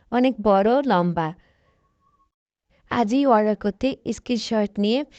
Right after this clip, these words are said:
Facebook-এর ইনবক্সে নাম, ঠিকানা, ফোন নম্বর সহ মেসেজ করুন অথবা YouTube-এ ডেসক্রিপশনে যে, যে লিংক দেওয়া থাকবে সেই লিংকে আপনারা নাম, ঠিকানা, ফোন নম্বর দিয়ে মেসেজ করতে পারবেন।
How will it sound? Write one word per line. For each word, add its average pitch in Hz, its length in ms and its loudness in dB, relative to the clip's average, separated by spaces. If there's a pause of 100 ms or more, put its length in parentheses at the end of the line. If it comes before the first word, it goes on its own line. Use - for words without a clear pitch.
(360)
Facebook-এর 233 520 0
ইনবক্সে 208 560 -2 (280)
নাম, 214 160 0
ঠিকানা, 214 320 -2
ফোন 180 220 -4
নম্বর 185 220 -2
সহ 220 180 -4
মেসেজ 185 360 -2
করুন 302 180 -6 (400)
অথবা 233 400 -2 (720)
YouTube-এ 254 600 0 (280)
ডেসক্রিপশনে 214 680 -2
যে, 226 260 -4 (260)
যে 226 160 2
লিংক 226 260 -2
দেওয়া 180 160 0
থাকবে 196 240 -6
সেই 247 200 -2
লিংকে 185 440 -2 (340)
আপনারা 196 400 -6 (380)
নাম, 208 180 0
ঠিকানা, 190 320 -4
ফোন 185 260 -6
নম্বর 185 220 -2
দিয়ে 262 220 -4 (680)
মেসেজ 214 380 -2
করতে - 300 -6
পারবেন। 156 260 -2